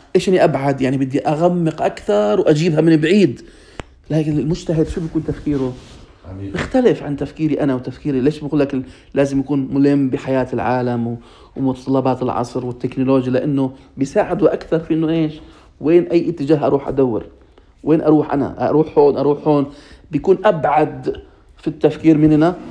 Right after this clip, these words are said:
Speaker 1: وأعمق. لهذا بتسموها أحيانا قياس خفي. إيش يعني قياس خفي؟ أشياء خفية على من؟ على أغلب الناس، لكن على هذا الإنسان شو بقول؟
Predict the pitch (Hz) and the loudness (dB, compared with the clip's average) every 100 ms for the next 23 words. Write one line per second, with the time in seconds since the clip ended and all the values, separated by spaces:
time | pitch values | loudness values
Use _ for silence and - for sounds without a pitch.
0 | - 120 147 147 156 196 - - 147 143 | 0 4 4 4 2 0 -4 -2 2 4
1 | 180 170 165 165 - 143 160 151 139 151 | 4 4 4 0 -2 0 2 0 0 0
2 | 143 139 - - - - 151 147 - - | 0 0 -6 -20 -16 -2 0 2 -2 -6
3 | 151 - 92 _ _ _ _ - 151 151 | -6 -8 -14 _ _ _ _ -12 -6 -4
4 | 143 147 139 - 131 - 123 - - 180 | -4 -2 -4 -4 -10 -8 -10 -8 2 2
5 | - 156 - 185 160 143 147 147 165 170 | 2 -8 -4 2 4 4 4 2 0 -4
6 | - - - 139 131 156 147 143 143 139 | -16 -14 0 4 4 4 4 4 0 0
7 | 156 139 139 170 180 185 170 165 165 156 | 0 0 2 4 4 4 4 4 0 2
8 | 165 165 160 156 160 | 0 2 -2 2 2